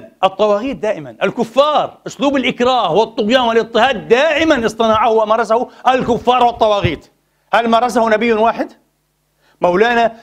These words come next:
جلال الدين الرومي رضوان الله عليه ماذا يقول؟ يقول: "من الأنبياء تعلمنا الحرية"، وصدق.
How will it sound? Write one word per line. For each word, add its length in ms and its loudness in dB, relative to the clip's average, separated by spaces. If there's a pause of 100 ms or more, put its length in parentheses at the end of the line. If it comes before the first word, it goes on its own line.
(120)
جلال 340 2
الدين 280 -2
الرومي 360 0
رضوان 260 2
الله 120 2
عليه 160 2
ماذا 180 2
يقول؟ 480 0 (240)
يقول: 240 0
"من 60 0
الأنبياء 600 0
تعلمنا 500 -4
الحرية"، 560 -10 (100)
وصدق. 520 -8